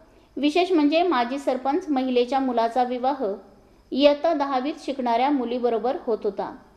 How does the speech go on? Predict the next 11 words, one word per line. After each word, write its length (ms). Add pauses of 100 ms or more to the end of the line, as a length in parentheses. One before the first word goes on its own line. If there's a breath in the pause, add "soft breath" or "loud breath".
(580 loud breath)
या 140
प्रकरणी 500
मुलगा 400
व 120
मुलीच्या 440
आईवडिलांवर 800
गुन्हा 400
दाखल 320
करण्यात 360
आला 180
आहे. 460